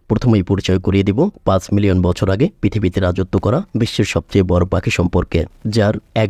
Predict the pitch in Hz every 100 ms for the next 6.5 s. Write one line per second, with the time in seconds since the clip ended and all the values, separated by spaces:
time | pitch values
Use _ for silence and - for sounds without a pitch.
0 | 104 92 92 101 90 156 - 113 107 98
1 | 92 87 95 92 92 160 - 110 98 90
2 | - 76 - _ 131 117 110 - 98 95
3 | 156 - - 98 - - 98 95 90 92
4 | 147 131 87 - 76 - - 127 117 92
5 | 90 - 214 - 113 92 - - 113 107
6 | 92 98 92 110